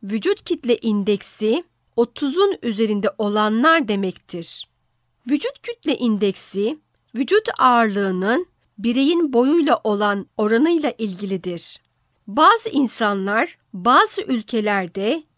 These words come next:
yetişkinler için yaygın olarak karın çevresi ve kalça çevresi oranının daha iyi bir ölçüt olabileceğini öne sürmektedir. Fakat ölçüm birimi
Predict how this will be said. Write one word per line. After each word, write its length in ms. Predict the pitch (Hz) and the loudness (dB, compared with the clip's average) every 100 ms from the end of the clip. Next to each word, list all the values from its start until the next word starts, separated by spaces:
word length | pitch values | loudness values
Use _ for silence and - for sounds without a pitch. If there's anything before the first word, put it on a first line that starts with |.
| _ | _
yetişkinler 880 | 233 - 262 - 277 277 294 349 392 - | -4 -2 -2 -2 2 4 4 4 2 -2
için 560 | 226 - 202 226 320 - - | -8 -4 0 0 0 -6 -12
yaygın 720 | 202 233 247 247 220 349 339 - | 0 4 4 2 0 0 0 -2
olarak 640 | 220 196 190 226 339 - _ _ | -2 0 0 0 0 -6 _ _
karın 320 | - 247 381 | -2 0 0
çevresi 880 | - 330 269 202 196 - 208 226 320 - _ _ | 0 0 0 0 -2 -2 0 0 0 -10 _ _
ve 120 | 202 202 | -10 -10
kalça 520 | - 220 220 320 320 | -2 0 0 -2 -4
çevresi 500 | 349 320 240 226 - | -2 -2 -2 -2 -4
oranının 680 | 226 208 208 196 202 277 330 _ _ _ | -2 -2 0 0 0 -2 -4 _ _ _
daha 300 | 202 240 277 415 | -2 -2 0 -4
iyi 280 | - 262 247 | -2 -4 -2
bir 180 | 233 - - | -4 -4 2
ölçüt 420 | 220 220 330 - 240 | 2 2 -6 -6 -2
olabileceğini 1040 | 226 208 196 202 208 190 185 226 320 311 _ _ _ - | 0 -2 -2 -4 -2 -2 0 0 -2 -4 _ _ _ 2
öne 260 | 277 262 | 4 4
sürmektedir. 1040 | 254 233 208 202 - 185 175 175 - - - _ _ _ _ _ _ _ | 2 -2 -2 -4 -6 -10 -8 -8 -8 -12 -16 _ _ _ _ _ _ _
Fakat 480 | - 359 339 311 - | -4 0 0 0 4
ölçüm 480 | 254 269 - 415 392 | 4 4 2 0 2
birimi 560 | 269 220 190 202 302 | 2 2 2 0 -2